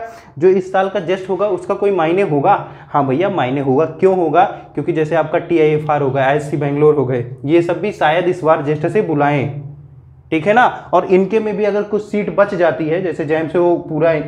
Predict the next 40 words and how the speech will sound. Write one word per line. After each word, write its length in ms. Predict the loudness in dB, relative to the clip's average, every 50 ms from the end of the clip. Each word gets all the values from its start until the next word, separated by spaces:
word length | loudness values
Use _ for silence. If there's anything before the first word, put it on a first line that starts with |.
| -6 -6
अपना 220 | -4 -2 -2 -2
input 300 | 0 0 -2 -2 -2 -2
नहीं 160 | 0 0 2 2
ले 120 | 2 2
पाते 260 | 2 0 -2 -2 -2 -2
हैं, 460 | 0 0 0 -2 -4 -8 -14 -8 -4
तो 100 | 0 2
वो 100 | 4 4
लोग 200 | 4 4 2 0
just 220 | 0 -2 -2 -2 -2
से 140 | -2 -2
बुलाएंगे। 560 | 0 2 2 2 2 2 2 0 -2 -4 -6 -8 -14 -16 -12 -6 -2
और 100 | 2 4
ये 140 | 4 4 4
भी 100 | 4 2
जान 220 | 2 2 2 2
लीजिए 240 | 0 0 2 2 2
जो 140 | 2 2 2
इस 180 | 0 0 -2 0
साल 200 | 2 2 2 2
just 240 | 2 0 0 -2 0
दे 180 | 2 4 4 6
रहा 180 | 6 4 4 4
है 260 | 2 2 0 -4 -10 -6 -6
उसका 220 | -4 -2 0 0
next 280 | 2 2 0 0 -2 0
year 200 | 0 0 2 2
तक 120 | 0 0
भी 140 | 0 2 2
valid 340 | 4 4 4 4 2 0 0
रहेगा। 360 | 0 -2 -2 -2 -4 -8 -12 -14 -18 -20 -18 -10 -4
Means 220 | -2 0 0 0 0
next 280 | 0 -2 -2 -2 -2 0
year 160 | 0 2 2
जब 240 | 2 0 0 -2 -6 -14 -18 -16 -6 0
आईपीएचडी 540 | 2 2 2 2 0 -2 -2 -2 -2 -2 -4
के 120 | -2 -2
लिए 140 | -2 -2 -2 -2
form 260 | -2 -2 -2 0 0
निकलेंगे 500 | 0 2 2 2 2 4 4 4 4